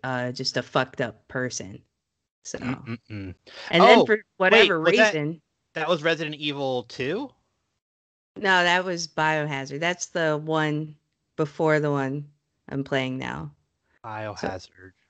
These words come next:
Speaker 1: yeah, that's seven, and then this is eight.
Speaker 2: Oh my God, wow.
Speaker 1: Yeah.
Speaker 2: I didn't realize there was that many.
Speaker 1: Yeah, yeah, there's a lot.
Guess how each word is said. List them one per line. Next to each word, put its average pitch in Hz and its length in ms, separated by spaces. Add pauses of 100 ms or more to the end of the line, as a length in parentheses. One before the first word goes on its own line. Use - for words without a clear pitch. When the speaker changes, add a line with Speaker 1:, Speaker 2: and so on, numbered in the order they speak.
Speaker 1:
yeah, 139 260
that's 143 220
seven, 143 600 (380)
and 139 140
then 135 160
this 139 240
is - 240
eight. 143 300 (580)
Speaker 2:
Oh 131 80
my 117 180
God, 104 480
wow. 98 540 (800)
Speaker 1:
Yeah. 147 420 (460)
Speaker 2:
I 123 80
didn't 127 160
realize 120 320
there 110 100
was 107 100
that 120 140
many. 110 520
Speaker 1:
Yeah, 202 420 (300)
yeah, 175 280
there's 202 240
a 190 40
lot. 156 360